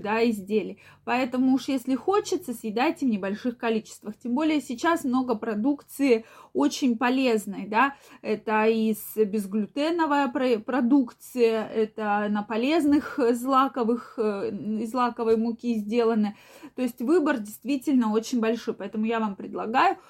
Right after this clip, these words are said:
выбрать вот для себя, что конкретно вам подходит. Следующий момент, друзья мои, то есть на чем же нужно делать акцент? Безусловно, отказаться от алкоголя, потому что от алкоголя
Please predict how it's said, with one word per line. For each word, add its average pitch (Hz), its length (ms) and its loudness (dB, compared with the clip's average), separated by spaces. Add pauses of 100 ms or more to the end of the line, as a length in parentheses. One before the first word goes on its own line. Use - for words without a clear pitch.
(140)
выбрать 269 580 0
вот 220 200 -2
для 214 140 0
себя, 226 640 4 (220)
что - 360 -6
конкретно 240 840 -2 (1200)
вам 233 300 4
подходит. 220 580 -8 (1040)
Следующий 381 540 6
момент, 240 400 4
друзья 247 420 0
мои, 196 220 -10
то - 120 -8
есть 262 220 -6
на 277 160 4
чем 466 300 4
же 311 100 0
нужно 339 320 0
делать 277 380 0
акцент? 233 500 -4
Безусловно, 294 1120 2
отказаться 262 640 0
от 240 120 -4
алкоголя, 214 580 -2
потому 240 380 0
что 240 160 -8
от - 100 -10
алкоголя 302 640 0